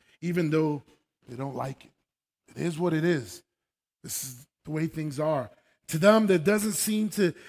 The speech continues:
be any point in really talking about it because they can't find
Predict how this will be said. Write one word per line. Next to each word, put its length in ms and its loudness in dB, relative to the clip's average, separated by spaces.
be 240 -2
any 260 0
point 460 0
in 180 -2
really 260 4
talking 420 0
about 320 2
it 80 -8
because 380 -2
they 160 4
can't 460 -2
find 580 2